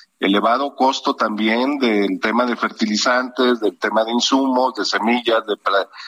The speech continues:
de plaguicidas, el tema de energéticos. Entonces, pues, este es un tema de una espiral, este,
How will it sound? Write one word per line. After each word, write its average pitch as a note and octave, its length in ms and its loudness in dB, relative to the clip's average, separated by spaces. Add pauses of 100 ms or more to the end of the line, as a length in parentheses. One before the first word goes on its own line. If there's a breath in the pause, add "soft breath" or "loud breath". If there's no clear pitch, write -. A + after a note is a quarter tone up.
(160 loud breath)
de G2 100 0
plaguicidas, A2+ 920 0
el F#2+ 140 -10
tema G#2+ 300 2
de G#2 100 -2
energéticos. A#2+ 880 -2
Entonces, A#2+ 520 -2 (320 loud breath)
pues, - 200 0
este D3+ 180 0
es - 100 -4
un C#3 120 2
tema C3+ 260 0
de C#3 80 0
una C3+ 140 0
espiral, A2+ 680 0
este, F#2 720 0